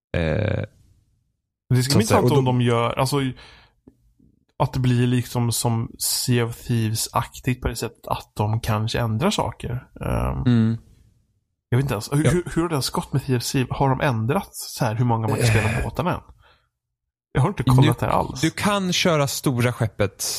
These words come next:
Speaker 2: två och en om du vill. Eh, men sloopen är fortfarande begränsad till två.
Speaker 1: Ja, okej.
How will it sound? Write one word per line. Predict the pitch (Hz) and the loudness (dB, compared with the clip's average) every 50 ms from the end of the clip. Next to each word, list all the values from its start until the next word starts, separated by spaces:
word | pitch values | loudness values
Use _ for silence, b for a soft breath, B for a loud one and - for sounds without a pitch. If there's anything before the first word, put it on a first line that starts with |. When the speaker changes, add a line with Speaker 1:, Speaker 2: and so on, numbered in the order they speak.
| - - - - _ _ _ _ _ - | -8 -10 -14 -20 _ _ _ _ _ -4
Speaker 2:
två | - 95 - - - - - _ _ _ _ _ _ _ _ - | -4 -4 -4 -4 -10 -14 -20 _ _ _ _ _ _ _ _ -2
och | 113 104 - - - | -2 -2 -2 -4 -4
en | 110 104 90 82 95 - - - | -4 -4 -4 -6 -10 -14 -12 -4
om | - 113 123 123 | 0 2 4 4
du | 107 101 | 4 4
vill. | 92 92 78 - - _ _ _ _ _ _ _ _ _ _ _ - | 2 0 -4 -4 -16 _ _ _ _ _ _ _ _ _ _ _ -2
Eh, | 98 95 92 90 90 87 87 87 87 87 87 87 85 82 | 0 2 2 2 2 0 0 0 0 0 0 0 0 0
men | - 110 113 113 | 2 2 2 2
sloopen | - - 160 151 135 - - 131 117 | 2 0 0 0 0 0 0 0 2
är | 107 | 2
fortfarande | 101 - 107 - - 104 92 90 | 0 0 -2 -2 0 -2 -2 0
begränsad | 90 92 90 90 85 - - 85 | 0 0 0 0 -2 -2 -4 -2
till | - 90 - - - - - _ _ _ _ _ - | -2 -2 -4 -4 -14 -16 -18 _ _ _ _ _ -6
två. | - - - 104 - _ _ _ _ _ _ - | -4 -4 -4 -6 -12 _ _ _ _ _ _ -2
Speaker 1:
Ja, | - 95 - - - | 0 0 0 -2 -8
okej. | - - - | -12 -12 -12